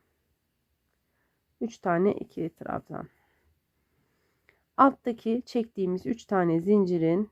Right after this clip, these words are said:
tepe noktasına batarak da bir tane ikili trabzan yapacağız.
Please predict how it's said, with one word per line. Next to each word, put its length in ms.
tepe 320
noktasına 640
batarak 560
da 320
bir 120
tane 460
ikili 320
trabzan 440
yapacağız. 720